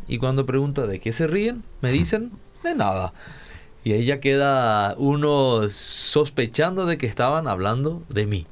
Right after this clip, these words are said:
Speaker 2: Sí, exactamente. Y eso, por ejemplo, es una <clears throat> que,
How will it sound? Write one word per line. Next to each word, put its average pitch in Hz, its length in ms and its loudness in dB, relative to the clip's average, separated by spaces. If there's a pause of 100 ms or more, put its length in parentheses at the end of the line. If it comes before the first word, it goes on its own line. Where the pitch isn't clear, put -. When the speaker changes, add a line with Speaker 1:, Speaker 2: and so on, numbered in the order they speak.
(200)
Speaker 2:
Sí, - 160 -6
exactamente. 90 840 -2 (300)
Y 104 100 0
eso, 101 260 -2
por 131 120 -2
ejemplo, 135 400 -2
es 123 240 -4
una 120 560 -4 (380)
<clears throat> 101 160 -2 (1500)
que, 110 340 2